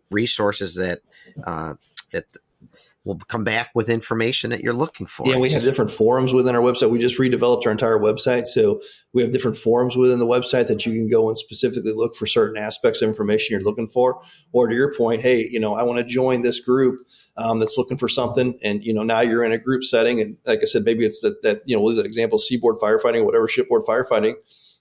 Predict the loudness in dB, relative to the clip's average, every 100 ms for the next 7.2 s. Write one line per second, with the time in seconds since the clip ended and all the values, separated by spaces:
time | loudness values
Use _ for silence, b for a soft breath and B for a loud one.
0 | _ 0 0 0 -2 -2 0 2 2 0
1 | -2 -6 -2 0 0 0 -2 0 2 2
2 | 0 0 -2 -2 -2 0 0 0 0 -2
3 | -2 b b b _ 0 2 4 4 2
4 | 0 -4 -2 0 0 -2 -4 -2 -2 -2
5 | -2 0 0 0 -8 -20 -6 -6 -2 0
6 | 2 2 0 -2 -2 0 -2 -2 -2 -2
7 | -2